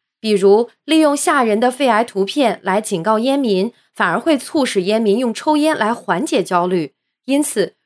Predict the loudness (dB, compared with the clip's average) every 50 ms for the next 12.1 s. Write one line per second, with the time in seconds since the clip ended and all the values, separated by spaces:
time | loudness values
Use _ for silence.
0 | _ -2 0 4 4 4 4 4 2 0 -4 -4 -4 -6 -6 -4 -4 -2 0 0
1 | 0 -2 -4 -8 -8 -6 -6 -6 -6 -6 -6 -4 -2 0 2 2 2 0 0 -2
2 | -2 -2 -4 -4 -2 0 0 0 0 0 0 -2 0 0 -2 -2 -2 -4 -4 -4
3 | -4 -4 -2 0 -2 -2 -2 -4 _ _ _ _ _ _ -2 -2 0 0 2 0
4 | 0 0 0 0 2 2 0 0 -2 -2 -6 -6 -6 -6 -8 -8 -4 -2 0 0
5 | 2 2 0 0 -2 -4 -6 -4 0 0 0 0 -2 -8 _ _ -4 -2 0 0
6 | 0 0 -2 -4 -4 -4 -8 -6 -4 -2 -2 0 0 0 0 0 -2 -4 -4 -4
7 | -6 -8 -12 _ _ _ _ _ _ _ -2 -2 0 2 2 0 0 -2 -2 0
8 | 0 0 2 0 -2 0 0 0 -2 -2 -4 -4 -4 -2 -2 -2 -2 -4 -4 -2
9 | 0 0 0 -2 -4 _ _ -4 0 0 2 2 2 2 0 0 -2 -4 -4 -2
10 | -2 -2 -2 -2 -2 0 0 2 2 2 2 0 -2 -6 -8 -10 -10 _ -4 -2
11 | 0 -2 -2 -2 -4 -6 -4 -2 0 0 0 -2 -4 -4 -6 -6 -4 -4 -6 -6
12 | -6